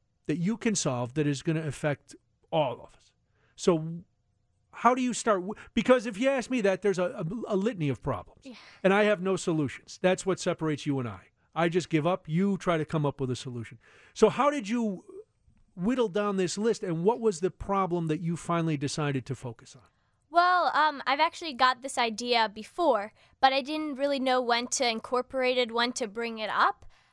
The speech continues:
Speaker 2: And then this was an opportunity that I saw that I can actually get this into, um, the world.
Speaker 1: Okay.
Speaker 2: So, um, it was, the problem was mass shootings.
Speaker 1: Yes.
Speaker 2: Right.
Speaker 1: Which is a horrible problem.
Speaker 2: Yeah,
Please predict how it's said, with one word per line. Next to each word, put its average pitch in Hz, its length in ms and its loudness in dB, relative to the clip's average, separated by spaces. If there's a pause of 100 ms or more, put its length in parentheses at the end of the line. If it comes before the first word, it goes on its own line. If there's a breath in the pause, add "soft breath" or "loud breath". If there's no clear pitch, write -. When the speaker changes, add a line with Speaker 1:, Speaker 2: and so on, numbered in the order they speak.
(140 soft breath)
Speaker 2:
And 277 100 2
then 269 140 0
this 277 300 0 (100)
was 254 260 0
an 247 60 -2
opportunity 233 640 -2
that 220 140 0
I 214 100 0
saw 220 400 2
that 214 280 0 (100)
I 247 120 0
can 247 120 -8
actually 220 800 -6
get 240 200 2
this - 400 -4
into, 226 680 -2 (320 soft breath)
um, 208 220 2
the 214 100 -8
world. 277 560 0 (320 soft breath)
Speaker 1:
Okay. - 80 -16
Speaker 2:
So, 254 360 4
um, 214 560 2
it 262 140 2
was, 254 240 2
the 233 100 -8
problem 320 380 2
was 240 220 -4
mass 214 280 -2
shootings. - 720 -16
Speaker 1:
Yes. - 340 -8 (360)
Speaker 2:
Right. - 160 -2
Speaker 1:
Which 151 180 -4
is 143 100 0
a 135 100 0
horrible 139 400 -2
problem. 147 380 -2
Speaker 2:
Yeah, 196 140 -2